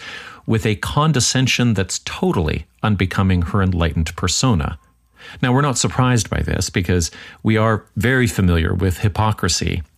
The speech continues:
in alternative wellness and spirituality spaces. But now there's something new. A Frontline report on how these flaws allegedly render her campaign incompetent. On July seventeenth,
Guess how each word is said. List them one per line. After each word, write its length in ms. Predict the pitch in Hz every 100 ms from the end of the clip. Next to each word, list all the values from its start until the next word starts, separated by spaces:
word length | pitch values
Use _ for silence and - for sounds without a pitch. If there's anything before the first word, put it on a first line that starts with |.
| _
in 240 | 98 90
alternative 680 | - 90 - 104 87 87 80
wellness 520 | 87 82 80 78 -
and 140 | 104 90
spirituality 640 | - 87 - 92 104 101
spaces. 560 | 80 - 80 - - - _ _ _ _ _ _ - - - -
But 160 | 156 156
now 420 | 170 185 180 - _ -
there's 240 | 123 160
something 360 | 165 151 139 113
new. 280 | 87 71 - _ _ - - - - _ _
A 60 | 117
Frontline 640 | - 143 160 147 143 135
report 500 | 127 - 87 85 - -
on 120 | 104 98
how 220 | 107 98
these 380 | 87 127 143 -
flaws 560 | - 85 82 80 - - _
allegedly 640 | 113 107 110 120 120 120 110
render 400 | 95 92 90 87
her 180 | -
campaign 760 | 82 - 85 85 85 80 78 78 - -
incompetent. 840 | 92 85 - 113 90 82 82 - _ _ _ _ _ _ _ _ _ _ - - -
On 120 | 120
July 260 | 117 123 175
seventeenth, 680 | 180 147 113 87 73 71